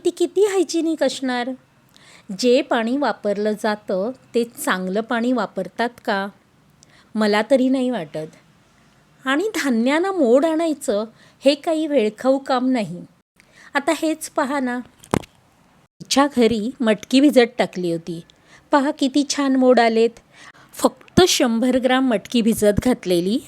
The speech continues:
आणि हे भिजवून मोड आल्यानंतर ही तीनशे ग्राम झाली आहे. म्हणजे किती स्वस्त पडते ना,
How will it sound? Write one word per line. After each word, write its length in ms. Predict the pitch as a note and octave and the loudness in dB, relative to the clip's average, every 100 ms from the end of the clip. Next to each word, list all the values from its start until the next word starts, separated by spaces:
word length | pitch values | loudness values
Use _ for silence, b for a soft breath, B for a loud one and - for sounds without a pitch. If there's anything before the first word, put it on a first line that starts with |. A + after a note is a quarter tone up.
| - | -6
आणि 180 | A3 A#3 | 0 0
हे 240 | A#3+ E4+ G4+ b b b b | 2 0 -2 b b b b
भिजवून 600 | G#3+ A#3+ F#3+ D#4 G4 G4 | 6 6 8 6 6 4
मोड 260 | C4 A#3+ C#4 | 6 8 6
आल्यानंतर 640 | C4 C4+ C#4 B3+ A3 A#3 | 2 2 2 0 0 -2
ही 140 | C4 - | -2 0
तीनशे 360 | C#4 A3+ G#3+ C4+ | 4 4 4 4
ग्राम 300 | C4 C4 B3+ | 4 4 4
झाली 360 | A#3 F#3+ F3 | 2 0 0
आहे. 100 | F3 F#3 B B B | -2 -4 B B B
म्हणजे 240 | C#4+ C#4 | 2 4
किती 260 | E4 E4+ F4+ | 2 4 4
स्वस्त 360 | E4+ C#4 - | 4 2 4
पडते 420 | E4 E4 C4+ D#4+ D#4 | 2 4 0 2 2
ना, 200 | D4+ | 2